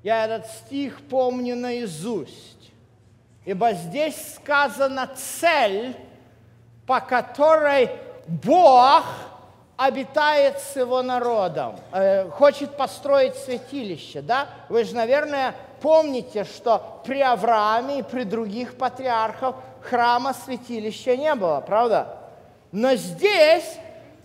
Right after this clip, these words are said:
на Синае, когда Господь говорит к народу Божьему, два миллиона человек, Он говорит им, что Он хочет быть рядом с ними.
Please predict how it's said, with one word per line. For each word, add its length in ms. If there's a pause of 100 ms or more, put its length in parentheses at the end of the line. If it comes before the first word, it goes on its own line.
(640)
на 240
Синае, 1120 (760)
когда 840
Господь 800 (640)
говорит 800 (100)
к 460
народу 840
Божьему, 720
два 380
миллиона 560
человек, 580 (320)
Он 320
говорит 600 (160)
им, 360 (120)
что 320
Он 100
хочет 480
быть 420
рядом 480
с 160
ними. 520